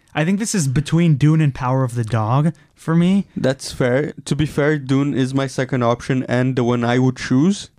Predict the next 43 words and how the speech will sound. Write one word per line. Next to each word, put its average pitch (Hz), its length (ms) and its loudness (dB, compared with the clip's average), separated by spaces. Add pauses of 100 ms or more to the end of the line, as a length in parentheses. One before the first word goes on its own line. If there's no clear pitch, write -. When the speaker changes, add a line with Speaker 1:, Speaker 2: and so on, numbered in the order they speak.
(100)
Speaker 1:
Personally, 240 440 0
I 170 160 0
think 143 320 -2
Dune 190 300 2
is 147 160 0
right 147 180 0
now, 143 180 2
like, 135 140 0 (420)
the 139 240 0
easier 165 380 2
choice, 208 420 -2
but 147 200 -2
I 151 100 0
could 170 200 -4
see 180 140 -2
the 147 100 0
Power 139 340 0
of 127 100 -2
the 131 80 0
Dog 127 340 2 (380)
sneaking 147 460 0
up. 135 240 0
There's 139 220 0
great 156 380 -2 (320)
nature 160 360 2
shots, 165 600 -2
and 135 420 2 (720)
I 170 100 0
don't 208 200 0
know 233 100 2
what 165 280 0
else 156 500 0 (320)
the 160 140 0
Power 147 300 0
of 143 80 0
the 151 80 2
Dog 147 220 2
is 127 140 -4
winning 135 300 4
at 160 100 -4
this 175 140 -2
point, 196 420 -2 (1000)
but 165 360 0